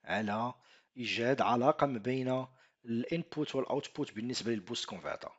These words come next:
وهذا هو المنحنى كما رسمناه بالنسبة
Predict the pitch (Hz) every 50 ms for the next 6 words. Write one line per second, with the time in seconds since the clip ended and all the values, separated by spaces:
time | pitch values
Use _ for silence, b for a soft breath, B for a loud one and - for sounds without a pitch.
0 | _ - - 214 208 240 247 247 233 220 202 208 196 160 - - 143 139 139 156
1 | 220 233 - 208 185 170 156 143 - - 143 131 127 135 139 135 117 131 139 147
2 | - - 107 101 120 127 127 127 120 - - 95 117 120 123 123